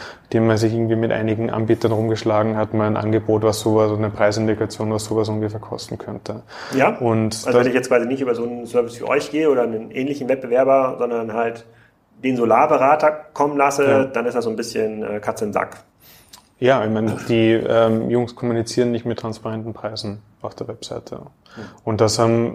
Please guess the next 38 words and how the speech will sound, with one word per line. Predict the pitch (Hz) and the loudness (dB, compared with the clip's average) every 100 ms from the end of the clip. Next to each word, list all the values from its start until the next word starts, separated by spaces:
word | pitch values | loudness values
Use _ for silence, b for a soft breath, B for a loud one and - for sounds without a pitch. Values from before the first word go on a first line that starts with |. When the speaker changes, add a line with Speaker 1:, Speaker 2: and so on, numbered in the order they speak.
| 131 | -2
Speaker 1:
wir | 110 117 123 | 4 6 6
im, | 120 120 120 120 | 4 2 0 2
ähm, | 113 113 110 113 113 - _ _ _ _ _ _ _ _ _ - | 4 4 2 0 -4 -8 _ _ _ _ _ _ _ _ _ -6
uns | 117 | -4
ganz | - 117 113 | 0 -2 0
groß | 117 113 | 0 -2
auf | - | -4
die | 110 | -10
Fahnen | 113 113 120 | -6 -4 -2
geschrieben, | 117 - 117 123 123 B B B B | -2 -2 -2 -2 -8 B B B B
dass | 110 107 | 2 4
wir | |
eine | 110 107 | 4 4
sehr, | 113 110 | 4 2
sehr | 107 | 0
faire | - 110 113 120 | 0 2 4 4
und | 113 110 | 2 0
gute | 123 131 | 0 0
Beratung | 120 117 113 113 117 117 | 0 2 0 0 -4 -4
und | 120 117 | -2 0
eben | 113 | 0
eine | 110 | 0
transparente | 107 107 - 107 113 110 110 | -6 -10 -4 -6 -6 -12 -14
Beratung | 107 107 104 107 107 | -12 -12 -12 -10 -10
unseren | 110 104 | -10 -10
Kunden | 110 107 110 | -10 -10 -10
bieten, | 107 113 - 117 | -10 -12 -12 -14
ja. | 110 | -10
Also | - 110 | -4 -2
ich | |
kann | 117 120 | 2 2
mich | 120 | 2
noch | 117 | 0
gut | 131 135 | 2 2
erinnern, | 127 139 127 | 2 2 2
wie | 117 117 | 4 2
ich, | - B B B B B | 0 B B B B B
ähm, | 120 113 113 113 113 113 | 4 6 4 2 -2 -4